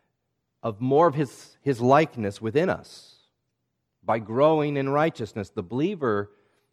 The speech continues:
will, of course, wrestle in the flesh, but his most sincere desire is to grow in the Lord and to obey him. Jesus describes a hunger and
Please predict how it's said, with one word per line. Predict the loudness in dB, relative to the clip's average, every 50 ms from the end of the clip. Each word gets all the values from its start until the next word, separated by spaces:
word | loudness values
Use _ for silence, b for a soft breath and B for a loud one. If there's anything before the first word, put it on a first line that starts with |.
| _ _ _ _ _ _ _ _
will, | -2 0 2 2
of | 2 0
course, | 0 0 0 0 -2 0
wrestle | 2 2 2 2 0 -2 -2
in | -2 -2
the | -6
flesh, | -6 2 4 4 4 4 2 0 -6
but | -8 -6
his | -6 -8 -8 -6
most | -4 -2 -2 -2 -2 -4 -8 -18 _ _ _
sincere | -20 -20 -12 -10 -10 -10 -10 -12 -10 -8 -6 -4 -4 -4
desire | -4 -6 -8 -6 2 4 4 6 6 4 4 2 0
is | -2 -6 -8 -8
to | -14 -16
grow | -16 -16 -18 -6 -2 0 2 2 2 2 0 0 -2
in | -4 -4 -4
the | -2 -4
Lord | -4 -2 -2 -2 0 0 0 -2 -2 -4 -6 -8
and | -8 -8 -8
to | -8 -12 -10 -6 -6
obey | -8 -8 -8 -6 -4 -2 -2 0 -2
him. | -4 -6 -10 -10 -12 -14 _ _ _ _ _ _ _ _ _ _ _ _ _ _ _ _ _ _ _ _ _ _ _ _ _ _ _ _ _ _ _ _ _ _ _ _ _ _ _ _ _ _ _ _ _ b b b b b b b b b b
Jesus | -2 -2 -2 0 -2 -4 -6 -6 -16
describes | _ -16 -16 -8 -2 2 4 6 6 6 4 2
a | -2 -4
hunger | -2 -2 -6 -4 -4 -4 -4
and | -4 -4